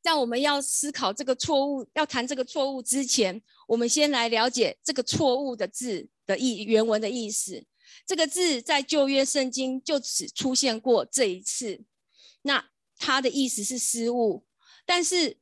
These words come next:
这个失误它的字根是从安逸、懈怠而来的。在亚兰文语的这个意思是轻率，所以我们可以这样去理解，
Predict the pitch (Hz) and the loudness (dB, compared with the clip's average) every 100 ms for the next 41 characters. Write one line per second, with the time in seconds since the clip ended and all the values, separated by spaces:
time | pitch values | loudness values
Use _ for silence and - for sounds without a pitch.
0 | _ - 294 285 - 311 320 330 294 254 | _ -4 0 0 -2 -2 -2 -2 -2 -2
1 | 302 277 - - 294 254 254 254 - 294 | -2 -4 -8 -8 -6 -2 -2 -2 -4 -6
2 | 226 190 208 - 254 262 269 262 262 185 | -6 -6 -10 -8 -2 -2 -2 0 -2 -2
3 | - _ _ _ - - 311 233 247 185 | -12 _ _ _ -2 2 4 2 2 0
4 | 175 170 147 82 - 160 - _ _ - | 0 -2 -2 -6 -8 -12 -12 _ _ -20
5 | _ _ _ _ - - 359 320 247 208 | _ _ _ _ -20 -6 -2 0 0 0
6 | 214 233 240 220 247 302 185 - 202 185 | -2 -2 -2 -2 -4 -8 -10 -4 -2 -2
7 | 208 - 269 - 277 226 - 226 220 247 | -6 -6 -4 -2 -2 -2 -8 -8 -6 -6
8 | - - 240 240 - 254 175 - _ _ | -2 -2 -2 -4 -4 -2 -2 -8 _ _
9 | - - - - 311 392 370 - 233 226 | -20 -20 -10 0 4 6 4 2 -2 -2
10 | 214 320 254 - 294 254 - 330 220 202 | -2 -2 -2 -2 -2 -2 0 0 0 -4
11 | 220 202 170 - | -4 -2 -2 -6